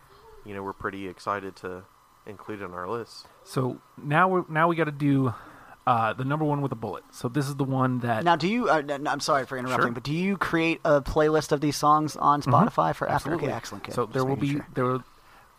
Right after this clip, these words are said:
Speaker 2: all right, so
Speaker 3: Sorry, I know, I'm, I'm as unprepared as hell.
Speaker 2: No,
Speaker 3: This is
Speaker 2: dude,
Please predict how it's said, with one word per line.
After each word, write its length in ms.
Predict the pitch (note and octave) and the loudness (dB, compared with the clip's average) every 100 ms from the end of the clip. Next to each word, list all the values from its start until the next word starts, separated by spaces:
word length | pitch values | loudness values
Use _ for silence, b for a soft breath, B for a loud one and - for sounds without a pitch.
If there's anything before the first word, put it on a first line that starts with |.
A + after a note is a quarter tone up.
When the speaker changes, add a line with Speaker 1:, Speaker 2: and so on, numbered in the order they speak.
| b - | b -4
Speaker 2:
all 60 | A#2 | -4
right, 40 | |
so 140 | - - | 4 6
Speaker 3:
Sorry, 160 | C3 | 6
I 80 | D3 | 4
know, 140 | F3+ F3+ | 2 2
I'm, 260 | G#3+ B3 | 4 10
I'm 240 | C4+ B3 B3+ | 10 10 8
as 120 | G3 | 6
unprepared 540 | - G3 D3+ - D3 C#3 | 6 6 6 4 4 2
as 120 | B2 | -2
hell. 180 | B2+ A3+ | -2 0
Speaker 2:
No, 80 | - | 0
Speaker 3:
This 100 | - | 0
is 60 | |
Speaker 2:
dude, 120 | G3+ | 0